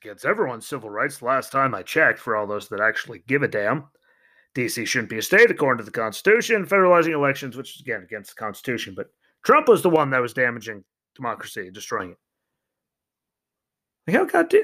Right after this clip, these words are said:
how stupid are all, like, the people on that side? I'm not trying to say you, 'cause I know most of the people that listen to this, you're not stupid. You're not on that side. Those few liberals that might be listening, how stupid do you people have to be to not understand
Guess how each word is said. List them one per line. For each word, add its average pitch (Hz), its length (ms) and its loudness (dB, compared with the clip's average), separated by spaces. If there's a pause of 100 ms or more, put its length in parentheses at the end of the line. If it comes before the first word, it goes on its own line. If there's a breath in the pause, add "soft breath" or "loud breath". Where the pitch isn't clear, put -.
how - 220 4
stupid 302 640 6
are 254 300 6
all, 233 360 4
like, 208 180 -2
the 202 80 -10
people 202 300 -2
on 180 120 0
that 175 180 2
side? 123 400 0 (600)
I'm - 60 -8
not - 80 -4
trying 262 180 4
to 233 60 2
say 254 120 4
you, 233 220 2
'cause 214 120 -12
I 147 60 -8
know 143 140 -8
most 160 200 -12
of - 80 -18
the - 60 -12
people 147 180 -12
that 98 100 -14
listen - 160 -16
to - 120 -18
this, - 100 -20
you're - 140 -14
not 196 100 -12
stupid. 226 380 -8
You're 220 80 -10
not 240 220 4
on 220 80 6
that 208 180 6
side. 147 420 4 (680)
Those 277 180 0
few 370 220 4
liberals 262 340 6
that 254 100 -2
might 269 200 0
be 262 80 -4
listening, 240 340 4
how 233 180 2
stupid 233 460 -4
do 226 60 -6
you 226 80 -6
people 208 280 -2
have 190 260 4
to 185 80 -8
be 165 420 0 (1160)
to 180 60 -4
not 226 200 4
understand 190 580 0